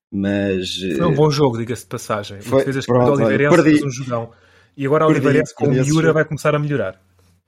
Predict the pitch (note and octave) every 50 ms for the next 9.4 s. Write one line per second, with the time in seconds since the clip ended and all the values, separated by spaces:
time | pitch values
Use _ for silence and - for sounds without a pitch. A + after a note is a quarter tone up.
0 | _ - G#2+ A2 A#2 G#2+ A#2+ B2 C3+ C#3 C3+ C#3 C3 A#2 A#2+ C3+ C#3 C#3+ C3+ -
1 | D#3 D3+ D3 C#3+ - C#3 - D#3 D3+ D3+ D3+ D3 C3 D3 C#3+ D3 D3+ D3 E3 E3
2 | D#3+ F3+ F#3 F3+ E3+ D3 B2+ A2+ G#2+ G2+ A2 A#2 G#2+ G#2+ A2+ F#2+ - - _ _
3 | - - - - - - - - - - - E3+ E3+ E3+ E3 E3 - - D3 -
4 | - G#3+ G#3 - D#3+ D#3+ E3+ F#3 F#3 A3+ C4 B3+ B3+ A3 G#3 G3 - - F#3 F#3
5 | F3+ F3 E3+ E3+ E3 D3+ D#3+ D#3+ D#3 C#3+ - - D3 D#3 - - - - - E3
6 | E3 D#3+ D3+ - E2+ A2+ - - - - - - _ _ _ - D#3+ D#3 D#3 -
7 | D#3+ D#3 D3+ - D3 C#3 D3 - C3+ C3+ A#2+ C#3 B2+ C3 B2 - G#2+ G#2+ B2 B2
8 | D3+ D3+ - - - D#3 D3 C3+ G#2 G#2 G#2+ G2 F#2+ F#2+ - _ _ _ _ _
9 | _ _ - E3+ F#3+ G#3 G#3+ G3+ -